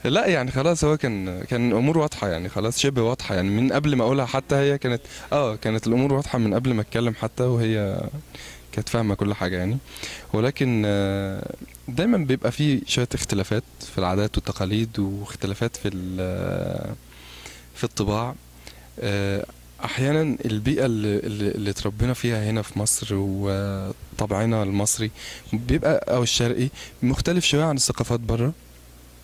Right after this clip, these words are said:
فده يمكن كان نقطة الخلاف أو النقطة ال-، يعني ما، ما كانت ظروف ما حوالين الموضوع ما خلتناش نكمل مع بعض يعني.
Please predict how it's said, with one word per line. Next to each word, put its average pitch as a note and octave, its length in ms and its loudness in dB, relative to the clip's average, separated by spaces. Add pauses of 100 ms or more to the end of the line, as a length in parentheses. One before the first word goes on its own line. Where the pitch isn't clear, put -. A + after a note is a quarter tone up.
(460)
فده D3+ 200 2
يمكن F#3 280 0
كان C3+ 240 2
نقطة D3 300 0
الخلاف A#2 520 -2
أو G#2+ 200 2
النقطة A2+ 380 0
ال-، G2+ 800 -2 (640)
يعني G#3 280 2
ما، D3 200 2
ما C#3 400 0 (200)
كانت C#3+ 300 0
ظروف D#3+ 360 2
ما C3+ 260 4
حوالين A#2 460 0
الموضوع G#2 600 -2
ما D#3+ 120 -2
خلتناش C#3 500 -2
نكمل A#2 320 0
مع G#2+ 160 -2
بعض A2 300 -6
يعني. G#2 220 -8